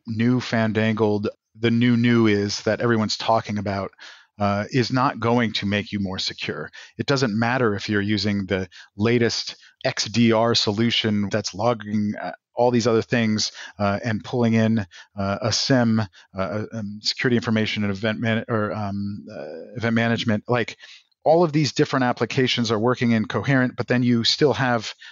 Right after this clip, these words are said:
uh, you know, your password is, is, you know, Solar Winds one two three on this, uh, product that manages your infrastructure. Something along those lines. Like, that is not, none of these organizations, or, or the vast majority of these organizations and, and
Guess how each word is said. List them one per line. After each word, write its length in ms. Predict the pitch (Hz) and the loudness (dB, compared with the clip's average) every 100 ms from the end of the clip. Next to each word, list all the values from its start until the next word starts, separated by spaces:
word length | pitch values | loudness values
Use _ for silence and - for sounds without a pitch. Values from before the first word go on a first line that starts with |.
| - 107 | -8 0
uh, 260 | 104 104 87 | 2 0 0
you 120 | 113 | -2
know, 140 | 107 | -2
your 160 | 80 117 | 0 -2
password 540 | - 131 127 - 110 | 0 0 0 2 2
is, 260 | 107 98 - 110 | 4 0 -4 -4
is, 280 | 104 - - | -4 -4 -6
you 160 | 113 98 | -4 -2
know, 60 | |
Solar 320 | 90 117 104 | 0 0 0
Winds 200 | 98 104 | -2 -4
one 140 | 92 98 | -4 -6
two 160 | - | -6
three 400 | 92 - 147 104 - | -8 0 2 2 -2
on 340 | 107 104 104 101 | -4 -4 -6 -6
this, 320 | 110 107 - - | -4 -4 -4 -6
uh, 220 | 107 98 - | -4 -4 -6
product 400 | - 143 107 - | -4 0 0 0
that 140 | 113 101 | -2 -2
manages 540 | 110 107 101 107 101 | -2 -2 -2 -2 -2
your 120 | 101 | -2
infrastructure. 580 | 127 - - 73 - - - - - | -4 -4 -8 -10 -10 -12 -12 -12 -4
Something 260 | 226 196 165 | -2 2 2
along 300 | 139 139 127 | 4 6 6
those 240 | 120 - | 4 2
lines. 260 | 123 117 - | 0 0 0
Like, 200 | 107 - | -2 2
that 180 | 147 151 | 2 2
is 160 | 127 | 2
not, 380 | 143 131 127 - - - - - | 4 4 2 -2 -12 -20 -20 -6
none 220 | 139 165 | 0 2
of 80 | 214 | 4
these 160 | 180 143 | 4 4
organizations, 880 | 143 131 110 113 117 120 107 98 - - - - | 4 4 4 2 2 0 0 -2 -8 -16 -10 -2
or, 120 | 113 | 0
or 240 | 143 117 113 | 2 0 0
the 100 | 120 | 0
vast 260 | 156 151 | 0 0
majority 400 | 127 110 131 110 | 0 2 4 4
of 80 | 98 | 2
these 160 | 104 110 | 0 0
organizations 760 | 104 101 101 101 - 98 92 - | -2 -2 0 -2 -2 -6 -6 -6
and, 160 | 104 - | -8 -6
and 320 | 110 101 78 | -8 -8 -10